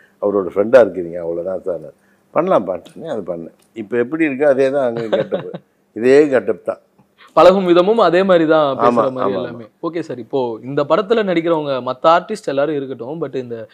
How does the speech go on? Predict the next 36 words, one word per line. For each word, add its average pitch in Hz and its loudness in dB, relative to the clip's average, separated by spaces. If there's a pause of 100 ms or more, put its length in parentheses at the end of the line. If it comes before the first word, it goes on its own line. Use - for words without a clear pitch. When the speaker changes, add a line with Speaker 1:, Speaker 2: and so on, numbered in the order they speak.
(120)
Speaker 2:
விஜய் 147 0
சேதுபதியா 147 -4
இருக்கட்டும், 120 -10
இல்ல 117 -12
ஃபகத்தா 160 -4
இருக்கட்டும், 127 -10
இவங்களுக்குலாம் 131 -10
வந்து 175 -8
அந்த 143 -8 (100)
கண்ணிலேயே 190 -2
விளையாடுவாங்க 147 -2
அப்படின்னு 120 -16
சொல்லுவாங்க. 120 -6 (260)
ஃபகத் 233 6
கூட 180 2
நீங்க 151 -2
அந்த 127 -4 (200)
பெர்ஃபார்ம் 147 -4
பண்ணியிருந்திருப்பீங்க, 123 -12
பார்த்திருப்பீங்க. 160 -2
எப்படி 160 -8
சார் 170 -2
அவரு 117 -6
ஹேண்டில் 165 -8
பண்றாரு? 117 -8 (100)
Speaker 1:
அந்த 123 4 (260)
எனக்கு 147 4
தெரிஞ்சு 220 6
அந்த 170 2
கண்ணு 185 0
ஒரு 175 4
சின்ன 196 -2 (120)
ஸ்மைல் 151 0
எப்பயுமே 147 -4
இருக்கு 101 -6 (240)
Speaker 2:
கண்ணுல? 143 -10